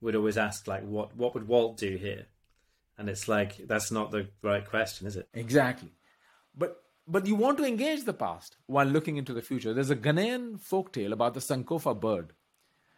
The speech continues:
Speaker 2: Where the bird, the imagery of this bird is a bird that flies forward with its neck looking backwards. So how do you stay rooted while also imagining the future? How do you,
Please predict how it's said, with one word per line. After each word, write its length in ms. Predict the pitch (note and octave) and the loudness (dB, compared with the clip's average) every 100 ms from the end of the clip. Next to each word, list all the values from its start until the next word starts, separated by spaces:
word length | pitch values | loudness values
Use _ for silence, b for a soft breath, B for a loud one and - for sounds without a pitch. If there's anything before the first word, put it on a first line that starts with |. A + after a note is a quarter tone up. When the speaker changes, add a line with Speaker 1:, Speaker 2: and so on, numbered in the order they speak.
| b b b | b b b
Speaker 2:
Where 240 | B2 C#3+ | 2 4
the 100 | C#3 | 4
bird, 460 | B2 D#3+ G3+ G3+ - | 4 4 4 2 -2
the 200 | C3+ C#3+ | -2 0
imagery 380 | F3 A3+ G3 E3+ | 2 0 0 -2
of 120 | C3 | -2
this 140 | B2 G#2+ | -2 -4
bird 340 | A2 C#3 B2 | 0 2 2
is 160 | A2+ A#2+ | 0 -2
a 80 | |
bird 340 | A2 C3+ E3+ E3 | -2 2 2 2
that 140 | C#3 | -4
flies 800 | - - - - - D3 E3 F3+ | -6 -20 -20 -16 -2 0 0 -2
forward 640 | - - D3+ A2 G#2 B2+ G#2+ | -6 0 0 2 -2 -4 -2
with 160 | A#2+ | 0
its 200 | B2+ B2 | 0 -2
neck 340 | B2 C3+ C#3 - | -2 0 0 -2
looking 300 | A2+ - G#2 | -4 -4 -6
backwards. 580 | F2 F2+ - - - - - _ _ b b b b b | -4 -6 -6 -20 -20 -20 -20 _ _ b b b b b
So 140 | - | -10
how 220 | B2+ D3+ G#3 | 0 4 4
do 80 | |
you 100 | A#3+ | 2
stay 400 | A3 - - E3 | -4 -6 -2 0
rooted 720 | C3+ G#2+ A#2 G#3 G#3 A#2+ A#2+ - _ _ - | 0 -2 0 0 0 -4 -4 -10 _ _ -12
while 380 | A2 A2+ C3 C3+ | -6 2 2 2
also 400 | D3 D3 D#3 D3 | 0 -2 -2 -4
imagining 580 | B2 A#2+ B2 A#2+ A#2 A2 | -2 2 2 0 -4 -6
the 80 | |
future? 480 | G#2 - A2 - - - _ _ | -8 -8 -10 -10 -16 -18 _ _
How 280 | - F3 G#3 | -4 2 2
do 80 | A#3 | 2
you, 160 | A#3 | -4